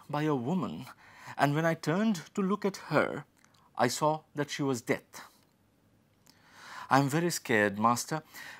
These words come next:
because Death looked at me with a threatening gesture. Can you please lend me your horse so that I can fly away from Baghdad to the town of Samarra and thereby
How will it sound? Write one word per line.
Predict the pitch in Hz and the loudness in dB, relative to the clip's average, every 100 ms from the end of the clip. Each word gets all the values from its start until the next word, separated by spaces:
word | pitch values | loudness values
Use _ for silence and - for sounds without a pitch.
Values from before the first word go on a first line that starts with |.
| - | -2
because | 147 151 143 - 135 | 4 4 4 -6 2
Death | 160 165 - | 2 2 -4
looked | 139 156 202 - | 0 0 0 -2
at | 147 | -4
me | 139 147 | -2 -2
with | 143 | -2
a | 147 | -6
threatening | - - 175 175 165 139 | -6 -4 -2 -2 -2 0
gesture. | 160 - - - - - _ _ _ _ _ _ _ _ _ _ _ _ _ _ _ | -2 -2 -8 -8 -10 -12 _ _ _ _ _ _ _ _ _ _ _ _ _ _ _
Can | - 220 | -2 -2
you | |
please | 214 190 202 147 | 0 0 0 2
lend | 123 123 120 | 2 4 2
me | 123 | 0
your | 127 120 | 0 -2
horse | - 104 101 147 - - - - | -4 -2 -2 -4 -10 -14 -20 -8
so | - | 0
that | 127 117 | 0 0
I | 117 | -2
can | 117 135 | -2 -4
fly | - 127 120 135 | -4 0 2 2
away | 120 110 143 | 2 2 0
from | - 104 101 | 0 -4 -2
Baghdad | 85 - 76 110 139 _ _ _ _ _ - | -6 -4 -2 -2 -4 _ _ _ _ _ -6
to | 131 | -2
the | 123 | 0
town | 127 127 139 135 | 4 4 4 -4
of | - - | -8 -8
Samarra | - 107 117 147 160 175 _ _ _ _ - | -4 0 2 0 -4 -6 _ _ _ _ -2
and | 113 113 113 | 0 0 4
thereby | 123 113 110 107 | 4 6 4 2